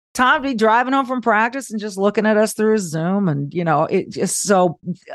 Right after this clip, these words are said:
um, a million interview, a million sit downs with Tom, Bob Kraft, Bill Belichick. I, I mean, the list goes on. Those,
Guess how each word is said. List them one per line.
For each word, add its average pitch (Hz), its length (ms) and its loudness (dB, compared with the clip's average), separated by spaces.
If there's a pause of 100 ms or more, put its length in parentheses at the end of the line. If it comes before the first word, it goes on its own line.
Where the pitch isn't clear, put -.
um, 190 220 0
a 202 80 4
million 202 680 4
interview, 147 380 -2
a 180 80 2
million 214 500 4
sit 143 200 -2
downs 139 220 0
with 131 140 -4
Tom, 139 380 -2 (440)
Bob 170 280 0
Kraft, 135 500 -2 (100)
Bill 175 220 2
Belichick. 135 600 0 (120)
I, - 460 -4
I 185 100 2
mean, 185 160 2
the 190 80 4
list 202 280 2
goes 175 200 4
on. 156 240 2
Those, 226 480 2